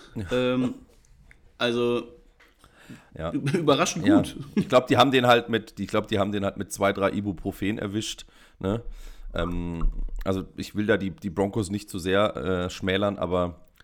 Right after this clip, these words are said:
Speaker 1: Mahomes war auf gar, der war auch niemals bei hundert Prozent.
Speaker 2: Kann er
Speaker 1: Niemals.
Speaker 2: nicht gewesen sein.
Speaker 1: Ja.
Speaker 2: Nee.
Speaker 1: Nee, das sah nicht gut aus. Der war nicht, das sah nicht be-, lebendig aus. Der war so richtig so träge.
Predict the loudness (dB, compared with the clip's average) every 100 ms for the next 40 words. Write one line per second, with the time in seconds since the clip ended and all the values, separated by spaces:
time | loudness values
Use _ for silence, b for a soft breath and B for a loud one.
0 | b b -8 -2 0 2 0 0 -2 -2
1 | -4 -4 -2 0 2 2 2 -4 0 2
2 | 2 2 0 -4 -4 -6 -8 -12 -14 -6
3 | -2 -2 -4 -8 -10 -10 -10 -8 -8 -10
4 | -12 -8 -6 -6 -10 _ -8 2 4 4
5 | 0 -4 0 2 2 4 2 0 -8 b
6 | b b b -6 2 2 2 0 -2 0
7 | 0 0 2 2 2 0 0 0 0 0
8 | 0 -2 -6 -6 -6 -4 -6 -2 2 4
9 | 4 2 2